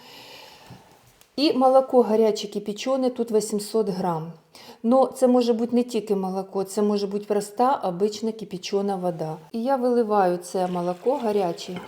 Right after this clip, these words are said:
в ці баранки. Мені треба, щоб хорошо. Це навіть і багато. Можна було і грам шістсот взяти молока. Ну нічого,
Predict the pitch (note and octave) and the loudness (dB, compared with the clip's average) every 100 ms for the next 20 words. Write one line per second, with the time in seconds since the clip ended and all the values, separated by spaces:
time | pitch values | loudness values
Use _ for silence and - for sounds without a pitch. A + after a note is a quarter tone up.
0 | - - - A3 G3+ F3+ E3 E3+ - F#3+ | -18 -18 -10 -6 -2 -4 -6 -10 -14 -14
1 | - - - _ A3+ A3+ G#3+ G3 F#3 - | -12 -14 -16 _ -4 0 0 -2 -6 -10
2 | F#3+ - F#3+ G3 - C4 F4 - - - | -10 -6 -6 -4 -4 -4 -6 -8 -12 -20
3 | - - - _ _ _ _ _ _ _ | -20 -20 -20 _ _ _ _ _ _ _
4 | _ _ _ _ _ _ - A3 G#3+ G3 | _ _ _ _ _ _ -8 -4 0 2
5 | F3+ F#3+ G#3+ A#3 G#3+ G3+ - - - - | 2 0 -2 -4 -10 -14 -16 -18 -18 -20
6 | - G#3+ G3+ G3 F#3 F#3+ F#3+ F#3 F#3+ F3+ | -8 -4 -2 -2 -2 -2 0 -2 -4 -8
7 | - F#3+ - C4 A#3 A#3 A3+ G#3 G#3 G#3 | -10 -8 -6 -4 -4 -4 -2 -2 -4 -6
8 | G3+ - - - B3+ A#3 G3+ | -12 -14 -14 -4 -2 0 0